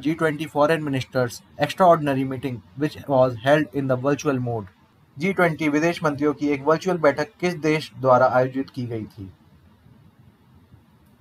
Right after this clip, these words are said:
ये कंट्री है सऊदी अरेबिया। तो option D is the right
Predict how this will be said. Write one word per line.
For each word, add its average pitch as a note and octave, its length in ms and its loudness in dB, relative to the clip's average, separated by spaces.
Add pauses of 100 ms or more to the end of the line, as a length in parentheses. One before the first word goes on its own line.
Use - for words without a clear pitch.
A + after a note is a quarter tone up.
(840)
ये A#2 60 -6
कंट्री E3 360 2
है E3 140 2
सऊदी C3 320 4
अरेबिया। G2+ 420 -4
तो G#2 220 -8
option A#2+ 280 -6
D C3 100 -2
is B2 60 -12
the B2 140 0
right G#2 180 -6